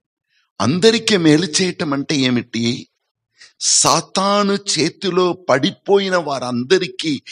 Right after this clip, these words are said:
ఆయన విడుదల ఇచ్చాను. దుష్టుడు ఎప్పుడు మనుషులు పాపములో, బలహీనంలో పడిపోతారో అప్పుడు వారిని ఆక్రమించుకుంటాడు. తనకు, సాతానుకు చెందినది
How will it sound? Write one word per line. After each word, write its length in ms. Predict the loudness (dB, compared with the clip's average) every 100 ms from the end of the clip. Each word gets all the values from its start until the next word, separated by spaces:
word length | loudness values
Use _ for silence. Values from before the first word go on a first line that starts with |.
| -12 -6
ఆయన 180 | -4 -6
విడుదల 460 | -4 0 2 2
ఇచ్చాను. 480 | 0 -2 -6 -8 -10 _ _ _ _ _ _ _ _ _ _ _ _ _
దుష్టుడు 720 | -4 -4 -2 -2 -2 -2 -2
ఎప్పుడు 380 | -4 -4 -6 -4
మనుషులు 480 | -2 -2 -2 -2
పాపములో, 1000 | -4 -2 0 0 -2 0 2 2 2 0 -6 _ -20 -20 -4
బలహీనంలో 760 | 2 6 6 6 4 4 2
పడిపోతారో 1080 | 2 2 2 0 -4 -2 -2 -2 -4 -4 -6 -12 _ _ -14
అప్పుడు 280 | -10 -6 -4
వారిని 280 | -4 -2 0
ఆక్రమించుకుంటాడు. 1200 | 0 0 -2 0 0 0 -4 -4 -4 -6 -8 _ _ _ _ _ _ _ _ _ _ _ _ _ _ -20 _ 0
తనకు, 480 | 2 2 2 0 0
సాతానుకు 920 | 2 4 4 4 6 4 0 -4 -2
చెందినది 640 | 2 2 2 2 0 -2